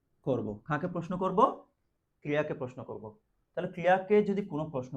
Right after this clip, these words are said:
করি, কাজটা কে করেছে বা কাজটা কারা করেছে, এই ধরনের যদি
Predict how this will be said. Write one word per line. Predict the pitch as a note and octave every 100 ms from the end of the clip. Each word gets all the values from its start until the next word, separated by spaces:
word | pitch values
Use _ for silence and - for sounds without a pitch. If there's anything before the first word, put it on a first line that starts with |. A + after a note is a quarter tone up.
| B2+
করি, | C#3 D#3 D4 - - _ _ _ _ -
কাজটা | C3 C3+ - F3 F3
কে | C3 B2+
করেছে | B2+ B2+ C3 C3+ C3+ - - _ _ _ _ _ _ _ _ _ _ - - _ _ _ _ _ _ _ _ _ _ _ _ _ _ _ _ -
বা | C#3 D3
কাজটা | D3+ C#3+ - E3 E3 E3+ - _ _ _ _ _ _ _
কারা | D3 D#3 F#3+ E3+
করেছে, | D3 C#3 C3+ C#3+ C#3+ - _ _ _ _ _ _ _ _ _ _ _ _ _ _ _ _ _ _ _ _ _
এই | C#3+ D3
ধরনের | E3+ F#3+
যদি | F3+